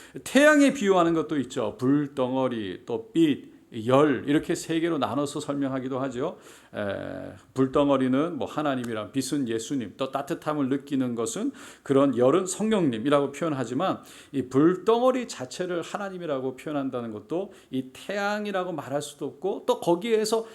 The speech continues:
파생되어져서 나온 것들, 열, 또, 또는 빛, 이것을 가지고 또 하나님이라고 말할 수가 없다는 거죠. 이렇게 따로 분산되는 것이 아닙니다.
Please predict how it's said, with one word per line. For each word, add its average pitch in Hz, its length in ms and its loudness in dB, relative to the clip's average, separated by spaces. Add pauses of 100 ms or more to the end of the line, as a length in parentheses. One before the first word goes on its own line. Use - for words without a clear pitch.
(200)
파생되어져서 277 1160 4
나온 120 300 2
것들, 107 460 -4
열, 120 520 4
또, 156 340 2 (260)
또는 143 300 2
빛, - 420 0
이것을 233 580 2
가지고 156 560 -4 (120)
또 185 80 -6
하나님이라고 170 680 -2
말할 107 360 -6
수가 123 360 -10
없다는 117 340 -4
거죠. 95 220 -10
이렇게 165 260 -8
따로 196 360 -6
분산되는 170 640 -2
것이 143 200 -4
아닙니다. 92 460 -8